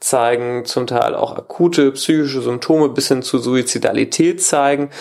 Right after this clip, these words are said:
nach herausfordernden Lebenssituationen, dass sich aber viele Menschen,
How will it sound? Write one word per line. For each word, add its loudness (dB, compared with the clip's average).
nach 0
herausfordernden 2
Lebenssituationen, 0
dass 0
sich 2
aber 2
viele 0
Menschen, -2